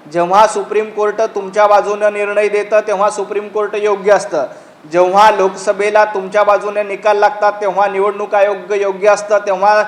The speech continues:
केंद्रीय संस्था, केंद्रीय यंत्रणा योग्य असतात. आणि तुमच्या विरोधामध्ये एखादा निर्णय दिला की सामनामधनं लगेच खरडपट्टी केली जाते, परंतु या खरडपट्टी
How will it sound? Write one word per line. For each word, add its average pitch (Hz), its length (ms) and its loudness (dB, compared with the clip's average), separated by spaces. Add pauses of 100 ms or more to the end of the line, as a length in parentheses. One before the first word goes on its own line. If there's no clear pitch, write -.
(280)
केंद्रीय 196 380 -2
संस्था, 208 460 2
केंद्रीय 202 460 -4
यंत्रणा 202 380 -2
योग्य 208 340 2
असतात. 165 320 2 (300)
आणि 185 200 0
तुमच्या 180 460 -2
विरोधामध्ये 214 600 0
एखादा 196 440 0
निर्णय 190 380 -2
दिला 175 400 0 (280)
की 190 120 -4
सामनामधनं 202 800 0
लगेच 190 460 -2
खरडपट्टी 196 560 -2
केली 196 260 -6
जाते, 202 640 -2 (140)
परंतु 202 560 0
या 196 320 4 (100)
खरडपट्टी 196 540 0